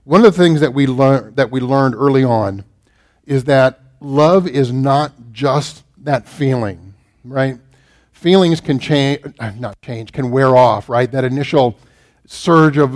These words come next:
endorphins, of adrenaline, right? When you first meet somebody and you're excited and you're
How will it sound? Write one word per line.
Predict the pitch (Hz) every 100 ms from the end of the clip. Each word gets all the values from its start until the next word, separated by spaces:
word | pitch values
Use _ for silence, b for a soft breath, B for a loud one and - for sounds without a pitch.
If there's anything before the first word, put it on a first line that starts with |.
| -
endorphins, | 156 139 135 135 - 113 104
of | 123
adrenaline, | 127 120 127 135 135 110 104 110
right? | 120 117 113
When | 131 127
you | 120
first | - 120 -
meet | 123 -
somebody | 123 113 113
and | 117
you're | 113
excited | 113 - 123 120 110
and |
you're | 120